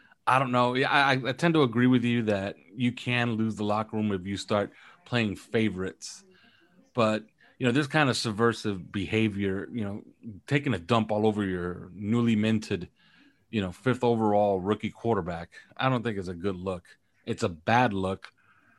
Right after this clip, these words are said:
And it also gets Brian Flores asking, uh, you know, having to answer questions.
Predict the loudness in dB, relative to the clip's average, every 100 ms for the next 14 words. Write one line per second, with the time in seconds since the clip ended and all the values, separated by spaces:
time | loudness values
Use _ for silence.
0 | _ -2 2 2 2 0 2 2 0 -10
1 | -2 2 2 2 2 2 2 -2 -4 -8
2 | -8 -6 -4 -4 -6 -8 -14 _ _ 0
3 | 2 2 0 0 2 2 2 -2 -2 0
4 | -2 -4 -8 -8